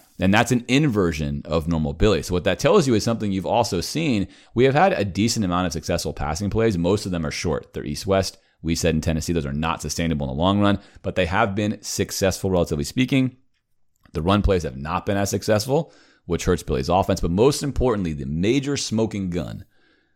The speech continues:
which I keep equating to play design,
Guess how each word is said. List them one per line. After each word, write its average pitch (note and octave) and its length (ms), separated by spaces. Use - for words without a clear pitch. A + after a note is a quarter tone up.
which F2 200
I F2 220
keep F#2+ 340
equating F2 460
to C#2+ 80
play G2 320
design, D#2 760